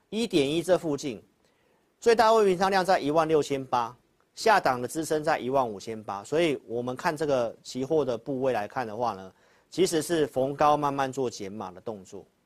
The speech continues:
那现在因为没有特别的事情干扰，债务上限也大概达成共识，要投票了，所以接下来的行情大概就是高档震荡，由股票去表现。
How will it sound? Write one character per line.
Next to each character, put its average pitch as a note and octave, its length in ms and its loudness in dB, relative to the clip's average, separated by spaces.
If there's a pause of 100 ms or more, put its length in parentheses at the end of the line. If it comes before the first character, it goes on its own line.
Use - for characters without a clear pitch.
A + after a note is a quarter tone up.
(800)
那 F3 120 0
现 G#3+ 200 4
在 G3 160 6
因 F#3 120 4
为 F#3 120 4
没 D3+ 140 2
有 D3 120 2
特 D#3 180 2
别 A#2 160 -2
的 G#2+ 80 -4
事 C3+ 220 -6
情 G2 200 -14
干 G#2+ 220 -6
扰， F#2+ 160 -16 (1000)
债 E3 180 4
务 E3 120 2
上 D3 200 0
限 D3+ 180 0
也 G#2+ 120 -6
大 A#2+ 120 -2
概 B2 120 0
达 G#2+ 180 -4
成 G#2 160 -12
共 A2+ 180 -6
识， G#2+ 180 -12
要 A2+ 120 -6
投 G2 220 -12
票 G#2+ 240 -4
了， D#2+ 200 -16 (840)
所 D3+ 160 0
以 C3+ 100 0
接 D3+ 160 0
下 D3 140 2
来 C3 80 4
的 A#2 80 2
行 A#2 180 -6
情 G#2 200 -16
大 C3 200 0
概 A#2+ 160 -2
就 A#2 100 -4
是 A#2 140 -12
高 A2+ 260 0
档 F2+ 240 -10
震 F#2+ 260 -12
荡， F#2 200 -14 (240)
由 A#2 260 -4
股 F#2+ 220 -14
票 A#2+ 180 -4
去 A2+ 160 -8
表 G2 260 -12
现。 F#2+ 220 -16